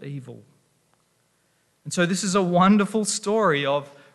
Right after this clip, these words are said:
redemption, and it's perhaps a challenge to our pessimism. It's perhaps a challenge to those of us who have been overwhelmed by sorrow, which is real. There is evil. And yet God is a God of resurrection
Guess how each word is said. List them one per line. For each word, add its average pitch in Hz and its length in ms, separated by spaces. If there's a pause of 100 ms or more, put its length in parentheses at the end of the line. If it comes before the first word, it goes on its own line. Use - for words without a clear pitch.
redemption, 180 600
and 196 120
it's 202 200
perhaps 220 460
a 240 60
challenge 247 640
to 226 220
our 240 120
pessimism. 240 880 (1120)
It's - 140
perhaps 247 460
a 254 40
challenge 269 600
to 240 140
those 196 260
of 175 120
us 156 300
who 214 160
have 202 160
been 208 160
overwhelmed 233 720
by 190 140
sorrow, 254 420
which 226 240
is 240 200
real. 285 420
There 233 220
is 262 180
evil. 247 460 (1800)
And 202 120
yet 202 200
God 220 260
is 202 140
a 196 40
God 208 300
of 156 140
resurrection 196 800